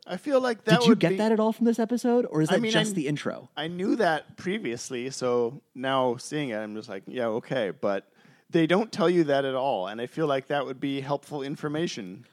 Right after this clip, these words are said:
Speaker 2: Right?
Speaker 1: And I think it would actually make it a lot cooler if that's what you lead into.
Speaker 2: Yeah.
Speaker 1: That he's also got this, like, millennia-year-old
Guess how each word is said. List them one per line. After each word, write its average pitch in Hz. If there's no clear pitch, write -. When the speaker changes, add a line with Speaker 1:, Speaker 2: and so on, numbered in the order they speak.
Speaker 2:
Right? 262
Speaker 1:
And 135
I 143
think 147
it -
would 151
actually 143
make 143
it 160
a 113
lot 139
cooler 110
if 131
that's 117
what 127
you 113
lead 117
into. 95
Speaker 2:
Yeah. 233
Speaker 1:
That 233
he's 143
also 139
got 123
this, 120
like, 113
millennia-year-old 135